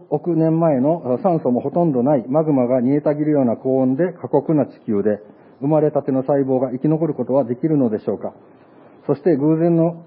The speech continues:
奇跡でできたただ一つの細胞が死ねば、次の偶然まで宇宙規模の確率での偶然が必要となります。さらに、さらなる奇跡で生き残ったその原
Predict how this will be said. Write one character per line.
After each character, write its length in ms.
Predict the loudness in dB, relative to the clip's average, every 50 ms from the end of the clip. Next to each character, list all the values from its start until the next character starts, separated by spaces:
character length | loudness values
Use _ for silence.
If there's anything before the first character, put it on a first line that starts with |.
| -4 0
奇 60 | 0
跡 120 | 0 0 -2
で 100 | -4 -2
で 120 | -2 -4
き 80 | -6 -4
た 140 | -6 -4
た 120 | 0 0 0
だ 120 | 0 -2
一 200 | -4 -2 -4 -4
つ 120 | -4 -2 -2
の 120 | -2 0
細 220 | 0 0 0 0
胞 160 | 2 0 0 -2
が 120 | -2 -4
死 100 | -2 0
ね 120 | 0 2
ば、 240 | 2 2 0 -2 -4 -12 -20 -20 -20 _ -8
次 180 | -4 0 2
の 120 | 2 2 2
偶 200 | 0 0 -2 0
然 180 | 0 2 2
ま 120 | 2 2 0
で 160 | 0 -4 -6 -10 -20 _ _ _ -10
宇 100 | -10 -6
宙 120 | -2 -2 -2 -2
規 140 | 0 -2 -2
模 140 | 0 2 0
の 100 | 0 0
確 240 | -2 -4 -4 -4
率 200 | -4 -4 -4 -4
で 100 | -2 0
の 120 | 0 0 0
偶 220 | 0 0 -2 0
然 160 | 0 0 0
が 140 | 0 0 -2
必 120 | -2 -4 -8
要 100 | -8 -6
と 80 | -4 -2
な 100 | -2 -2
り 60 | -2
ま 100 | -4 -10
す。 60 | -14 -18 -20 _ -20 -20 -20 -20 -20 -20 -20 -20 -20 -20 -20 -20 -14 -6 -2
さ 100 | 0 2
ら 100 | 2 2
に、 140 | 0 -2
さ 120 | 0 0 0
ら 100 | 0 2
な 100 | 0 0
る 120 | -2 -4
奇 60 | -6
跡 220 | -6 -6 -6 -4 -4
で 80 | -4
生 60 | -4 -2
き 80 | -2
残 180 | -2 -2 -2 -4
っ 40 | -6
た 140 | -6 -6
そ 100 | -2 0
の 120 | 0 0 2
原 140 | 2 0